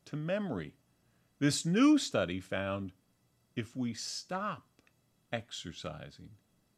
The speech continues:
for as little as ten days,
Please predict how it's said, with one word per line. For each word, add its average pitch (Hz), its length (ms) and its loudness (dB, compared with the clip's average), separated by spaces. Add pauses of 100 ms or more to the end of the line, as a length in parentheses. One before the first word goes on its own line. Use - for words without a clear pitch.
(260)
for 135 120 0
as 131 160 -2
little 196 500 -2
as 127 340 -2
ten 160 520 -4
days, 104 680 -6